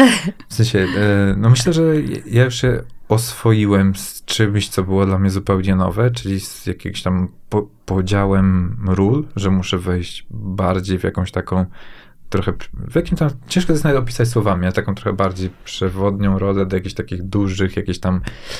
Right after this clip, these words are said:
priorytetów, celów, zabezpieczenia, żeby to było możliwe. No jednocześnie otrzymuję wsparcie, którego wcześniej, no nigdy w takim stopniu nie, nie otrzymywałem,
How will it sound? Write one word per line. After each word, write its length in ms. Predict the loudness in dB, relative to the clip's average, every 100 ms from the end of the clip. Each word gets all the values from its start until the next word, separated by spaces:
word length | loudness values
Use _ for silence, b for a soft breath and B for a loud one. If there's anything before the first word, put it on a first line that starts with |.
| B 0
priorytetów, 720 | 2 2 2 2 2 -2 -4
celów, 380 | 0 2 2 0
zabezpieczenia, 640 | -2 -4 -4 -2 0 0
żeby 200 | -2 -4
to 120 | -4
było 200 | -2 0
możliwe. 640 | 2 2 0 0 0 -2 -4 B B B -2
No 60 |
jednocześnie 460 | 0 2 2 2 0
otrzymuję 360 | 0 0 0
wsparcie, 460 | 0 0 0 0 -2
którego 340 | -2 -2 -2
wcześniej, 640 | -4 -2 -2 0 0 0 -2 b b b 0
no 60 |
nigdy 260 | 2 2 0
w 40 |
takim 260 | -2 -2 -2
stopniu 280 | -2 0 2
nie, 400 | 2 2 2 0
nie 200 | 2 2
otrzymywałem, 880 | 0 -2 0 0 0 0 0 0